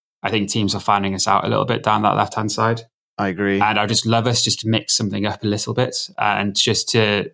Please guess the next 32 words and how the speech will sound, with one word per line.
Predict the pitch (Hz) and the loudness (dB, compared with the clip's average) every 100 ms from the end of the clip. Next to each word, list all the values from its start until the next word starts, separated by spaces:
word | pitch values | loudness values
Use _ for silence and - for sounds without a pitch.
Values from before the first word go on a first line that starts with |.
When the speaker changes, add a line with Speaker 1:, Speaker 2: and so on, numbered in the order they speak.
| _ - | _ -2
Speaker 1:
think | 123 107 | -2 2
outside | 113 - 107 101 | 0 2 2 2
the | - _ _ - | -6 _ _ 0
box. | 101 - - - - _ _ - | 0 0 -6 -6 -8 _ _ -2
Whether | 104 101 101 | 0 2 0
it's | - - | 0 -2
thinking | 120 110 | -2 0
outside | 101 110 104 | 0 2 0
the | |
box, | 104 104 - | 2 0 -2
if | - | -2
we've | 113 107 | -2 0
come | 101 | 2
up | 98 - | 2 2
with | 110 | -2
it, | 95 | 0
I | 98 | 0
don't | 98 98 | 0 0
know. | 110 110 | 2 0
But | 101 | 0
I'm | - | -2
sure | - 113 | 2 2
Eddie | 101 101 | 2 2
Howe | 95 101 98 | 4 4 4
and | 98 95 - _ _ - | 0 -4 -10 _ _ -4
Tyndall | - 104 98 95 | 2 2 2 2
must | 139 135 | 2 2
be | - | 0
able | 110 | 0
to | 110 | 0
see | - 113 | -2 0
something. | 92 113 98 101 95 98 | 2 0 -2 -4 -4 -4